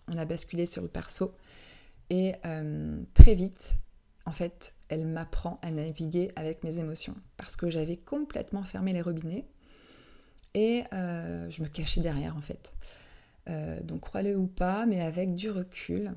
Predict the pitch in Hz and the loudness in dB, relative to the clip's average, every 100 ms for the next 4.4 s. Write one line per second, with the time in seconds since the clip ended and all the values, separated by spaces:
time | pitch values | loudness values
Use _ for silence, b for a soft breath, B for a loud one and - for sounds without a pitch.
0 | 175 160 - 156 - 151 143 170 233 156 | -12 -12 -8 -4 -4 -4 -6 -6 -6 -6
1 | 226 311 B B B B B - 175 160 | -10 -12 B B B B B -14 -12 -12
2 | - 175 170 - - 175 165 170 208 233 | -14 -12 -12 -12 -8 -8 -6 -4 -2 -2
3 | 247 - 170 170 170 180 - 170 165 147 | -2 -8 -12 -10 -12 -12 -12 -10 -10 -10
4 | - - - - | -12 -14 -16 -16